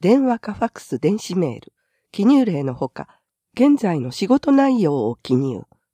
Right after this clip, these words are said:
で、高田馬場創業支援センター、高田馬場一の三十二の十。電話、三二零五三零三一。ファックス、三二零五一零零七。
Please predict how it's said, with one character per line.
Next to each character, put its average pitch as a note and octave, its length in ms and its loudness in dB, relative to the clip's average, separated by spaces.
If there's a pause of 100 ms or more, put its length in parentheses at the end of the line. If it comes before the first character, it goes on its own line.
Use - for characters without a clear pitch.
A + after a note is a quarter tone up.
で、 C#3 220 -4 (460)
高 - 260 0
田 C4+ 100 4
馬 B3 280 2
場 B2+ 140 -6
創 C4 240 0
業 B3 260 2
支 - 180 -6
援 F#3+ 200 0
セ F#3+ 180 -2
ン D3+ 160 -4
タ - 320 -14
ー、 - 60 -20 (320)
高 A#3 240 -2
田 G#3+ 100 2
馬 F#3+ 280 0
場 B2 120 -6
一 B2 240 -2
の F#3 120 2
三 B3+ 280 2
十 F3 160 -6
二 C#3 240 2
の G#2 160 -6
十。 - 260 -8 (680)
電 F3 260 0
話、 D#3 160 -6 (260)
三 C4+ 360 0
二 C#4+ 240 0
零 E3 240 -2
五 D#3+ 280 -4
三 B3+ 320 0
零 B3 200 -2
三 C#3+ 340 -4
一。 - 320 -12 (360)
フ - 100 -6
ァ - 20 -4
ッ - 40 -14
ク - 80 -20
ス、 - 220 -16 (320)
三 C4 380 2
二 C4 220 2
零 E3 240 0
五 D3+ 300 -4
一 C3+ 260 -4
零 B3 240 0
零 C#3 260 -2
七。 A#2+ 280 -8